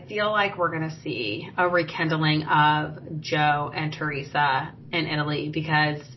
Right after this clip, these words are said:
she purposely didn't post any pictures of them together, which everyone took to mean that they're not getting back together. But I don't think he understands the way,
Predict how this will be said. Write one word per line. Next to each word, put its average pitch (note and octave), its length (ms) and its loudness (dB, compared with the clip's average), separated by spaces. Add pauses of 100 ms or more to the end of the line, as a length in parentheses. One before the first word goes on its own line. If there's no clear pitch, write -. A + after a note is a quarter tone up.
(440)
she C#4+ 280 2
purposely D#4 360 0
didn't D4+ 180 0
post A3 240 0
any A#3 100 -4
pictures G3 320 -4
of F3+ 80 -2
them F3+ 100 -4
together, D#3 300 0
which D#3 180 -2
everyone F3 440 0
took D#3+ 280 -8
to - 80 -6
mean D3+ 500 0
that D#3+ 80 -8
they're D#3 120 2
not C#3+ 260 2
getting F#3 200 -2
back G3+ 160 -2
together. A3 420 -2 (520)
But - 280 0
I G3+ 100 2
don't A#3 200 0
think G3+ 140 -8
he G3+ 120 -6
understands E3 580 -4
the E3 80 -6
way, D#3 600 2